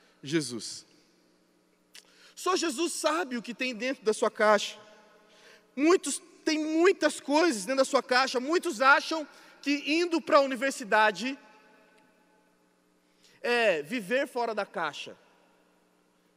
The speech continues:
Você já viu? O cara, ele vai pra universidade e aí, de um semestre pro outro, ele fica cult. Você já viu isso? E ele começa a postar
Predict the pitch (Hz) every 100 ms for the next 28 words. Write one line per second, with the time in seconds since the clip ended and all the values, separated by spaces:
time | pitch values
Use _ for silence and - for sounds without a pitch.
0 | _ _ _ _ _ - 208 226 226 262
1 | 143 123 _ _ _ - 196 202 196 190
2 | 190 196 175 180 175 151 151 170 226 -
3 | _ _ _ _ _ _ _ _ _ -
4 | 175 190 226 - - 151 _ _ 160 196
5 | 202 - 196 196 254 220 214 202 190 214
6 | 185 - - 180 - 226 - 214 _ _
7 | _ _ _ _ _ _ _ _ _ _
8 | _ - 165 165 226 254 294 _ _ _
9 | _ _ _ _ _ _ _ _ _ _
10 | _ _ _ 170 190 220 208 214 226 220
11 | 214 220 214